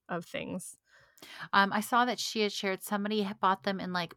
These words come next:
Speaker 2: playing card size almost, or, like, f-, regular photo size, not big prints,
Speaker 1: Mm.
Speaker 2: and they put, had a little wooden stand, and they just cycled through them on their kitchen counter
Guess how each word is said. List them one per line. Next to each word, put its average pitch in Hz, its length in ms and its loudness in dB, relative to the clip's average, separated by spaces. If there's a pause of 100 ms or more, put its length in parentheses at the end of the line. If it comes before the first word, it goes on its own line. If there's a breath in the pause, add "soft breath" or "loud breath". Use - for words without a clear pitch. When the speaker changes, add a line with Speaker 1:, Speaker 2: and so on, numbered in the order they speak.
Speaker 2:
playing 185 520 -2
card 233 380 6
size 233 440 4
almost, 254 340 2
or, 233 80 4
like, 202 160 4
f-, - 220 -18
regular 196 260 6
photo 190 440 6
size, 240 420 2
not 190 260 6
big 180 180 0
prints, 269 360 0
Speaker 1:
Mm. 220 360 0
Speaker 2:
and 196 160 4
they 190 120 2
put, - 340 -2
had 202 220 2
a 214 40 4
little 190 220 2
wooden 196 320 2
stand, 190 460 0
and 196 120 0
they 196 60 2
just 185 220 -4
cycled 214 320 0
through 208 160 0
them 202 120 0
on 185 120 0
their 180 80 -4
kitchen 185 320 -8
counter 185 480 0